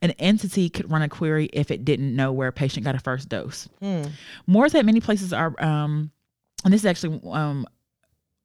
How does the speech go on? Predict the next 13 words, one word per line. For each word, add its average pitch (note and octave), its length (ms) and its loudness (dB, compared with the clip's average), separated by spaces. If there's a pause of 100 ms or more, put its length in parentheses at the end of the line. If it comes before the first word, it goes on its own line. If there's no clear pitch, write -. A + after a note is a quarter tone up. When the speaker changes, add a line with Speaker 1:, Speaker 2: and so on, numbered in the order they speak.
(500)
Speaker 1:
uh, A#2 260 -4
Doctor F3+ 240 0
Kelly E3 280 2
Moore, C#3+ 320 0
an C#3 100 0
associate D3 420 -2
of C#3 140 -4
the, C#3 200 -6
uh, C3 380 -6 (240)
Immunization E3 640 4
Action D#3 340 0
Committee, C#3 500 -2 (560)
um, C#3+ 680 0